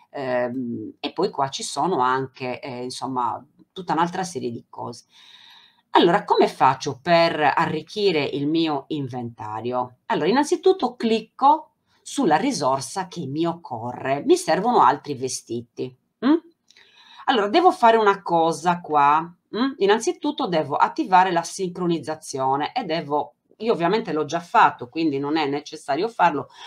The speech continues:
Comunque tutti questi aspetti li potrete ritrovare anche nel tutorial di, eh, di Maria Luisa. Mm? Quindi devo cliccare qui.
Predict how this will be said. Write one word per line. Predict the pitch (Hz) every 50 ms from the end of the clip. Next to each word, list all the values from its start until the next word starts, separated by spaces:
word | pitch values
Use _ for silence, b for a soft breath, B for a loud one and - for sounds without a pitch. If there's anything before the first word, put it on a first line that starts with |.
| B B
Comunque | - 226 262 302 294 - 165 165
tutti | - 294 - 220 190
questi | - 214 220 214 -
aspetti | 190 180 180 - _ 151 156 165 - 156 156
li | 175 208 202 180 175
potrete | - 214 214 - - 202 165 151 - - 147
ritrovare | 160 214 220 - 311 302 180 160 156 165 170 170 151
anche | 143 143 147 151 147 - 151
nel | 139 156 147 139 143 139
tutorial | - 135 - - - 143 139 139 135 139 135 127 127 127
di, | 127 147 147 147 147 - _
eh, | - 143 135 135 135 131 131 131 131 131 127 b b b b b
di | _ 190 196
Maria | 180 165 156 151 143 143
Luisa. | 135 131 123 123 123 127 120 113 120 135 131 131 - - _ _ -
Mm? | 254 294 285 - _ _ _ _ _
Quindi | _ 151 165 214
devo | 202 170 165 233 -
cliccare | - 151 139 135 - - 127 127 131 123 -
qui. | _ _ 113 123